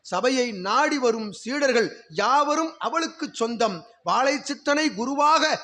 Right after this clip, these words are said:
நினைந்து மகிழ்வோர்களுக்கு வாளை சித்தன் சொந்தம் என்று அகத்தியன் நல்லாசி வழங்குகின்றார். இதுவே சூட்சம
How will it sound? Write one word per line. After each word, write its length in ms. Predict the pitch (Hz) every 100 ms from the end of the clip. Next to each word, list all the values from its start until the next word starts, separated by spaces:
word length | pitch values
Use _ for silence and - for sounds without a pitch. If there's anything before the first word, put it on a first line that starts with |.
| -
நினைந்து 420 | 185 269 320 277
மகிழ்வோர்களுக்கு 1040 | 220 240 311 330 330 359 339 349 269 - 339 226 - -
வாளை 360 | 196 302 339 320
சித்தன் 420 | - 254 - 220 190
சொந்தம் 500 | - 277 277 254 220
என்று 300 | 196 180 175
அகத்தியன் 480 | 151 - 180 208 165
நல்லாசி 520 | 147 175 175 175 165
வழங்குகின்றார். 580 | 139 139 131 _ _ _ _ _ -
இதுவே 360 | 226 311 302 254 208 - _ _
சூட்சம 540 | - 330 - 320 302